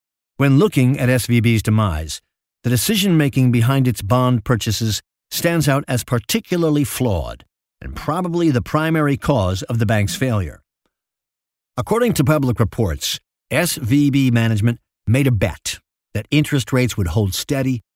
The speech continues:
or fall. While that expectation is implicit in its actions,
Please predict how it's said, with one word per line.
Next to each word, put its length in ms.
or 80
fall. 500
While 200
that 160
expectation 840
is 300
implicit 560
in 120
its 180
actions, 560